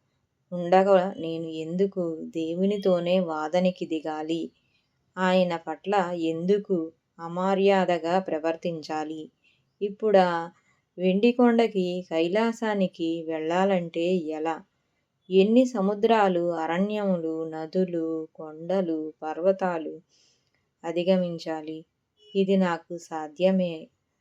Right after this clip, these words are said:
సాధ్యమయ్యే పనేనా?" అని పరిపరి విధాల తలపోసి పొగశాడు. ఈశ్వరి నివాసమైన కైలాసాన్ని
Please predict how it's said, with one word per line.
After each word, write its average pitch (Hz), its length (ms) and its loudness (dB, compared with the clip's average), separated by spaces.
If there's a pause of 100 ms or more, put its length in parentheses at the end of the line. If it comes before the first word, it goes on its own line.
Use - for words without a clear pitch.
(200)
సాధ్యమయ్యే 180 840 0
పనేనా?" 170 680 -6 (220)
అని 190 580 -2 (560)
పరిపరి 196 500 0
విధాల 165 720 -2 (1000)
తలపోసి 180 880 -2 (760)
పొగశాడు. 185 640 0 (1200)
ఈశ్వరి 254 540 6
నివాసమైన 196 1120 -2
కైలాసాన్ని 175 1080 -2